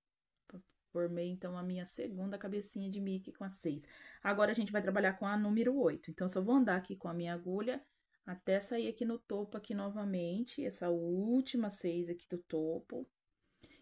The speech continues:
E aqui, novamente, mais, agora, três da número oito. Ó, então, coloquei três da número oito aqui agora. E aqui a mesma coisa, tá saindo de um lado,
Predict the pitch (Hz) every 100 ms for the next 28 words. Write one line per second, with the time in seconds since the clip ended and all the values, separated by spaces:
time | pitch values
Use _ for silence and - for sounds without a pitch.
0 | _ 175 180 - 233 247 247 226 214 208
1 | 208 165 175 - - _ 175 180 180 185
2 | - _ - 208 214 247 - 190 214 214
3 | 208 208 214 - - - 180 165 160 -
4 | 143 143 _ _ _ _ _ _ _ _
5 | _ _ _ _ _ _ _ 143 143 143
6 | 143 156 156 180 185 190 190 202 202 202
7 | 190 196 202 226 196 185 185 202 185 165
8 | 165 156 151 185 285 294 _ - 185 180
9 | 196 196 202 233 277 - 147 143 180 180
10 | 180 180 196 220 214 208 233 311